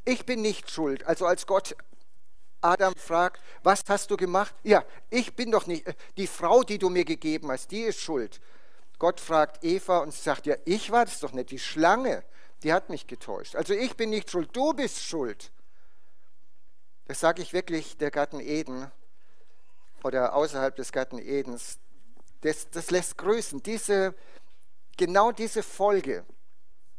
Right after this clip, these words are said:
das haben wir rübergerettet in unsere Zeit, in diese, in diesen Platz außerhalb des Garten, Gartens Eden. Es kommt also zur Zerrüttung in der ersten Ehe und es kommt gleich darauf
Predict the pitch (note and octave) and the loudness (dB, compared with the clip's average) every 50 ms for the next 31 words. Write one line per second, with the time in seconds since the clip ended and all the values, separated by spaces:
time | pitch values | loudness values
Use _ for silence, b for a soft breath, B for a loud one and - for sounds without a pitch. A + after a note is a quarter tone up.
0 | - - - - D#3 E3 D#3+ - - D#3+ D#3+ D#3+ C3+ C#3+ C#3+ C#3 C3+ B2+ B2+ b | -8 -8 -6 -2 0 0 0 0 -2 -2 -2 -2 0 2 2 2 2 0 -4 b
1 | b b b b b A#2+ B2 E3 F3+ F#3 E3 D3 D3+ C3+ C#3+ D3 D3 D3+ C3 C3 | b b b b b -2 0 2 4 4 4 4 2 2 2 0 0 -2 -4 -4
2 | C3+ - A#2 C3+ C3+ - - B2+ A2+ - - B2+ A#2+ A2+ G2 - - - - b | -6 -4 -4 -6 -6 -4 -6 -6 -6 -6 -2 0 0 0 0 -2 -6 -8 -10 b
3 | b b b b b b b - C3+ B2 A#2+ B2+ C3 A#2+ - C3 B2 B2 A#2 A2 | b b b b b b b -2 -2 -2 -2 -4 -4 -4 -2 0 0 0 0 -2
4 | - - - - - - B B B B B B B B B - C#3 C3 C3 D3 | -6 -10 -10 -10 -10 -10 B B B B B B B B B -4 -4 -2 0 -2
5 | C#3+ C3+ - C#3 B2+ - - D#3 E3 E3 E3+ - - - - - D3 D#3+ F3+ E3+ | -2 -2 -4 -6 -6 -2 4 6 6 6 6 2 -4 -6 2 4 4 4 4 0
6 | - E3+ D3 - C3 B2+ B2+ C3 - - A2+ - - - B2 A#2 A#2 - B2 A#2 | -2 -2 -2 0 2 0 0 0 -2 -6 -6 -6 -4 -2 -2 -2 -2 -4 -6 -6
7 | A2 G#2+ - - - - - - B2 A#2 - - A#2 - - - - A2+ G#2+ G#2+ | -6 -8 -8 -8 -8 -8 -6 -4 -4 -4 -4 -4 -8 -8 -8 -8 -8 -8 -8 -8
8 | - G#2 F#2 F#2+ - - b b b b b b b b b b b - - - | -8 -8 -8 -8 -8 -8 b b b b b b b b b b b -10 6 8
9 | F#3 G3 G3+ G3 - - E3+ - - E3+ - - F3+ F3 - - E3+ D#3+ C#3+ F3+ | 8 8 8 2 0 0 0 0 0 -4 -2 0 -2 -2 0 0 0 2 4 4
10 | G#3+ A3+ A#3 A3+ G3+ F#3+ F3+ D#3+ E3 E3 D3 E3+ E3 - - D#3+ D#3 - F3+ F#3 | 4 6 4 2 2 2 4 6 6 6 6 6 2 0 -4 -6 -4 2 2 4
11 | G#3 A3 A3+ A3+ G#3+ E3 E3+ D#3+ E3+ - - - E3 E3 E3 - - - E3+ E3+ | 8 8 8 8 8 4 0 -4 -4 -6 -4 0 0 0 0 0 2 6 6 6
12 | G3 F#3+ - G3 F3 D#3 D3 D3 D3+ D#3 D3+ - - | 6 6 4 2 2 4 6 4 4 4 4 -2 -10